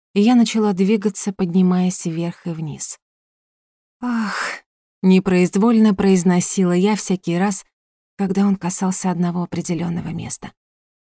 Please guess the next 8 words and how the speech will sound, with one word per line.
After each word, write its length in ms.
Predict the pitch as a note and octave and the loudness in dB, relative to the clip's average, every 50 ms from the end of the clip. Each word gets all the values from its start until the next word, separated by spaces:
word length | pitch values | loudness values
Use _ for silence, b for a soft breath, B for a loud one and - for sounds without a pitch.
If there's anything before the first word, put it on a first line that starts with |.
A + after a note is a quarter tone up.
| _ _ _ _ _ - | _ _ _ _ _ -12
«Что 280 | - - - - A#3 A3+ | -10 -10 -8 -4 -4 -4
это?» 300 | F#3+ F#3 E3+ - F#3+ F3 - _ _ _ _ _ _ _ _ _ _ - - - | -2 -4 -6 -6 -8 -10 -10 _ _ _ _ _ _ _ _ _ _ -14 -12 -6
спросила 540 | - F#3 F3 F3 E3+ - - F3+ E3+ D#3+ | -4 -2 -2 0 -2 -2 -2 -2 0 0
я, 240 | D#3+ D#3+ D#3+ E3 E3+ | -2 -2 -2 -4 -4
задыхаясь. 760 | D#3+ E3 E3 D#3 E3+ - - - D#3+ D3 C#3+ D3+ - - - _ _ _ _ _ _ _ _ _ _ _ _ _ - | -4 -4 -4 -4 -6 -8 -8 -10 -10 -10 -10 -10 -10 -12 -12 _ _ _ _ _ _ _ _ _ _ _ _ _ -12
«Твоя 460 | F3+ D3+ C3+ D3 D3+ D#3+ D#3+ D#3 D3+ | -8 -6 -4 -4 -4 -4 -4 -6 -6
точка 500 | - - C#3 C#3+ - - - - D3+ D3+ | -8 -8 -8 -8 -8 -10 -10 -10 -12 -10
G». 380 | D#3 E3 E3+ E3 - - - | -8 -8 -8 -8 -10 -12 -16